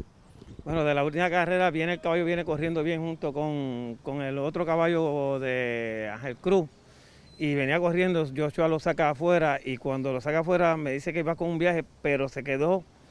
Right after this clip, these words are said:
con el otro mismo caballo, se quedó esperándolo, esperándolo, esperándolo, y le dijo, "Joshua se cansó", y me dijo, "Pepito no se cansó para nada, lo único que se quedó con el caballo,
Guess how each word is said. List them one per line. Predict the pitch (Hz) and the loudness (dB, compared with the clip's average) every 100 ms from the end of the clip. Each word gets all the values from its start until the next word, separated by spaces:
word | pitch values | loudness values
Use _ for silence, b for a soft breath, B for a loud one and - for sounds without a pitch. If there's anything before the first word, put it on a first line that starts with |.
| B - | B -6
con | 156 | -2
el | 156 175 | 2 2
otro | 196 208 | 4 2
mismo | 214 208 202 | 2 2 2
caballo, | 190 202 202 | 4 4 4
se | 180 | 0
quedó | 165 156 | -2 0
esperándolo, | 175 160 160 185 180 165 | 0 0 2 2 2 0
esperándolo, | - 143 156 180 175 160 | -2 -2 0 2 0 0
esperándolo, | - 165 202 196 185 B B B B B - | 0 2 2 2 -2 B B B B B -2
y | 160 | 2
le | 170 | 4
dijo, | |
"Joshua | 160 160 220 214 | 4 4 2 2
se | 196 | 2
cansó", | 175 156 | 0 0
y | 160 | 0
me | |
dijo, | 151 | 0
"Pepito | 151 147 180 190 | 0 0 2 0
no | 165 | 0
se | 160 | 0
cansó | 160 165 175 | -2 0 2
para | 170 165 135 | 4 2 0
nada, | 147 127 120 b b | 0 -2 -4 b b
lo | - 156 | 0 2
único | 208 226 196 | 4 4 2
que | |
se | 185 156 | 2 0
quedó | 156 180 | 2 2
con | 202 | 2
el | 202 | 2
caballo, | 202 196 226 226 214 | 2 2 4 2 0